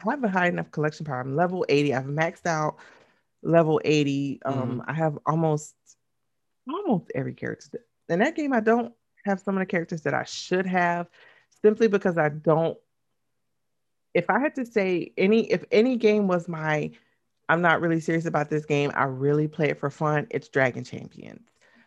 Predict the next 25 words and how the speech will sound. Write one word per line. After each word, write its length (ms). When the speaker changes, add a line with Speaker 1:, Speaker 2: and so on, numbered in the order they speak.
Speaker 1:
I 100
Speaker 2:
Mm-hmm. 180
Speaker 1:
don't 260
put 100
a 80
lot 200
of 60
money 340
into 400
it. 300
I 60
mean, 200
I 140
do 400
purchase 600
the, 260
um, 500
the 100
Dracoin 600
subscription, 600
the 100
Dracoin 1000
subscription 800
every 240
month, 380